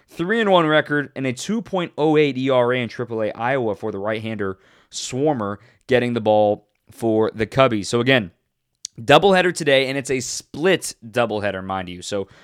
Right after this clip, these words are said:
game one will be a one o'clock first pitch coming up down at Wrigley, and the, rather twelve oh five, I beg your pardon, twelve oh five first pitch down at Wrigley, and then with the split doubleheader, game two will definitely start at six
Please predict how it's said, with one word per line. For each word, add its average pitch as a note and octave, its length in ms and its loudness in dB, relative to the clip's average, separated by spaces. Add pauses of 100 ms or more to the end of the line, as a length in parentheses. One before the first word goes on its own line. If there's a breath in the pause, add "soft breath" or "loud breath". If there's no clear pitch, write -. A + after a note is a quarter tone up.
(180 soft breath)
game F3+ 280 0
one F3 400 2
will C3+ 220 0
be C3 300 -2
a A#2 220 2
one B2+ 240 0
o'clock C#3 340 2
first A#2+ 340 -4
pitch - 380 -4 (320 soft breath)
coming A#2+ 240 0
up A2+ 160 2
down A2+ 280 0
at G#2 220 -2
Wrigley, D#3 540 2 (120)
and B2 220 -2
the, A#2+ 120 2
rather B2 280 4
twelve E3 240 4
oh B2 80 6
five, G#2 240 2
I G2+ 60 -2
beg F#2+ 160 -2
your F#2 100 -10
pardon, F#2 240 -6
twelve F#3 260 2
oh A#2+ 100 2
five F#2+ 280 -4
first F#2 260 -12
pitch - 280 -10 (260 soft breath)
down A2 180 0
at G#2+ 80 -4
Wrigley, B2 460 -2
and G#2+ 140 -8
then G#2+ 80 -8
with G#2+ 140 -12
the G2 80 -10
split C#3 360 -2
doubleheader, A#2 560 2 (320)
game A#2 220 -4
two A#2+ 180 -4
will G#2 160 -4
definitely A2+ 480 -4
start G#2 400 0 (220)
at G#2+ 280 -6
six - 540 -6